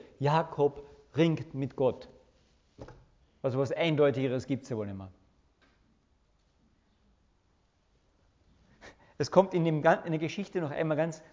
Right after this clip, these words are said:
so richtig heraus, als dieser, dieser Mann die Hüfte des Jakob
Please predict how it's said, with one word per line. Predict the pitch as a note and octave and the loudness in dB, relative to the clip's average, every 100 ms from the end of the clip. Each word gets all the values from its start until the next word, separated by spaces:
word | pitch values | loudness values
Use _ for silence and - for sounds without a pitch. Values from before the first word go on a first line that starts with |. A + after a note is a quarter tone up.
| - - - - - | -20 -20 -20 -20 -18
so | D#3 E3 | -6 -4
richtig | F#3+ G3 D#3+ D#3+ | -4 -6 -10 -10
heraus, | C3+ D3 D3 G#3+ C#3 - - - _ _ _ _ _ _ - - | -6 -2 -2 -2 -2 -6 -16 -20 _ _ _ _ _ _ -18 -4
als | C#3+ C#3+ - | 0 0 -2
dieser, | C#3 D3 B2 - - - - - - | 4 4 4 0 -20 -20 -20 -20 -8
dieser | D3 C#3+ D3 | -2 4 6
Mann | C3+ C3+ E3 D#3 A3 - - - - _ _ _ _ _ _ _ - | 8 8 8 4 0 -2 -18 -20 -20 _ _ _ _ _ _ _ -6
die | D3 | -2
Hüfte | B2 A3 - F3 | 0 0 -2 -4
des | D3 C3 | -2 -2
Jakob | C#3 A#2+ - A#2+ G#2+ | 2 2 2 -2 -4